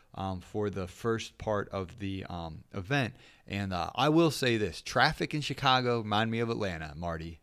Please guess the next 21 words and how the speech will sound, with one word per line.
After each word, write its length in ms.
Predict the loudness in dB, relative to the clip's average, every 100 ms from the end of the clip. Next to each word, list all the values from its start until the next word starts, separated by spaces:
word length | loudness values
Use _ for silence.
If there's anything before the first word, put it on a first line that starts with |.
| -2
It 160 | -2 2
was, 520 | 2 4 2 -2 -8 -20 _ _ _ _ -18 -4
that 200 | 0 4
traffic 380 | 6 6 6 0
up 80 | 0
there 100 | -2
is 80 |
crazy. 500 | -4 -6 -4 -8 -14 -10
Like, 160 | -4 -2
it 100 | 0
picked 160 | 2
me 80 | 2
up 80 | 2
at 40 |
the 80 | 2
airport, 480 | 2 2 -2 -2 -4
and 100 | -6
it's 140 | -4 0
like 220 | 0 0
a 60 | -12
crawl 1040 | -10 -6 -2 2 4 4 4 2 -4